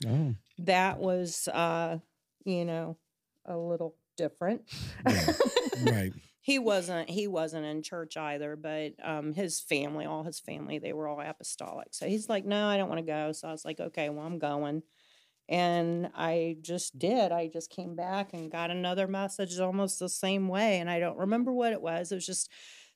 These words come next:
Speaker 2: things that just seemed like it was, like, everything that was going on in my life at the time.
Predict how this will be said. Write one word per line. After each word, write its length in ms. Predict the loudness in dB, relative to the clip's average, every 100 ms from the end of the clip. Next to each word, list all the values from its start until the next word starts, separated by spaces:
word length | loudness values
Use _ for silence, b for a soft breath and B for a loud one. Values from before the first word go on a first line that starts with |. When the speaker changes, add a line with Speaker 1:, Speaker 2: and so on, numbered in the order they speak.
| 2
Speaker 2:
things 360 | 6 6 4
that 280 | 4 2 2
just 220 | 0 0 2
seemed 280 | 2 4
like 220 | 4 2 0
it 100 | -2
was, 220 | -2 -2
like, 180 | -2 0
everything 400 | 0 0 -2 -2
that 80 | -4
was 140 | -6 -2
going 340 | -2 0 -2
on 160 | -4 -4
in 60 |
my 180 | -4 -4
life 340 | 0 2 2 0
at 120 | 0
the 80 | 0
time. 560 | 0 -2 2 2 2